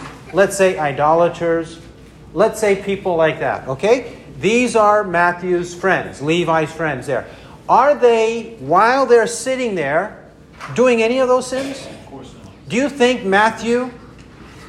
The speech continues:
Speaker 1: is letting the adulterers and adulteresses have a, a bedroom on the side while Jesus is there in the house?
Speaker 2: No way.
Speaker 1: No. So they're not practicing their sin in Jesus' presence.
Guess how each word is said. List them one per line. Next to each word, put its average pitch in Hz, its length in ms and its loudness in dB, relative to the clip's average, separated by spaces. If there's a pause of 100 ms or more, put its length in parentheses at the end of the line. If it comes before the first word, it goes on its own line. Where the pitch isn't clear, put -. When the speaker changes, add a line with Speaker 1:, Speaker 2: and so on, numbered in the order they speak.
(120)
Speaker 1:
is 185 240 2
letting 226 800 0
the 190 260 2
adulterers 220 800 2
and 180 180 0
adulteresses 196 680 0
have 202 260 2
a, 180 80 0 (100)
a 151 140 -4
bedroom 185 500 0
on 175 160 0
the 156 80 -2
side 185 420 2 (180)
while 175 220 4
Jesus 185 400 -4
is 156 120 -6
there 175 180 0
in 170 80 -4
the 160 100 -4
house? 165 440 -4 (200)
Speaker 2:
No 233 120 -18
way. - 180 -18 (300)
Speaker 1:
No. 277 840 2 (760)
So 233 200 6
they're 226 220 2
not 254 340 0
practicing 269 680 -2
their 208 160 2
sin 226 500 0
in 220 200 -4
Jesus' 185 360 -2
presence. 262 920 -6